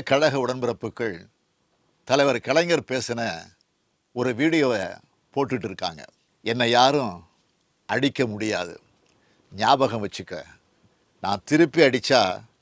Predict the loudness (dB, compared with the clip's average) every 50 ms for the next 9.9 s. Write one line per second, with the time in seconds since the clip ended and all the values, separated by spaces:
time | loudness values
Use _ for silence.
0 | _ _ _ _ _ _ _ _ _ -12 -6 -2 0 0 0 0 -2 -2 0 2
1 | 2 2 2 -2 -4 -4 -6 -4 -2 -2 -2 -2 -4 -6 -8 -8 -10 -10 -12 -16
2 | -20 _ _ _ _ _ _ _ _ _ _ _ _ _ _ -6 -2 -2 0 0
3 | 0 -2 -4 -2 -4 -6 -6 -6 -8 -10 -8 -6 -6 -6 -4 -4 -6 -8 -8 -10
4 | -14 -16 _ _ _ _ _ _ _ _ _ -6 -4 -2 0 0 0 0 0 -4
5 | -10 _ _ _ _ _ _ _ _ _ _ -18 -12 -10 -10 -6 -4 -2 0 0
6 | 0 0 0 -2 -4 -6 -10 -12 -14 -16 -16 -16 -18 -20 -20 _ _ _ _ _
7 | _ -6 -6 0 2 2 4 4 2 2 0 0 0 0 2 0 2 2 2 2
8 | 0 2 0 0 -2 -2 -6 -10 -14 _ _ _ _ _ _ _ _ _ 0 2
9 | 2 2 2 0 -4 -6 -6 -6 -6 -6 -6 -6 -6 -6 -6 -6 -6 -10